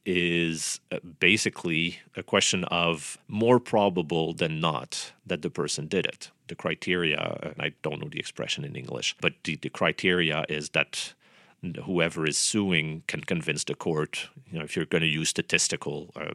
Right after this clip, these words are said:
it's fifty plus one percent more re-, more likely than,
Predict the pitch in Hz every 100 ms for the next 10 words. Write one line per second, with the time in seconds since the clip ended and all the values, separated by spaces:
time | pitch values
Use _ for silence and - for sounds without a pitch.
0 | - 82 - - - 80 - 82 90 73
1 | - 80 73 64 80 71 - 90 85 80
2 | 73 52 92 85 85 85 78 73 - 85
3 | 69 64 67 69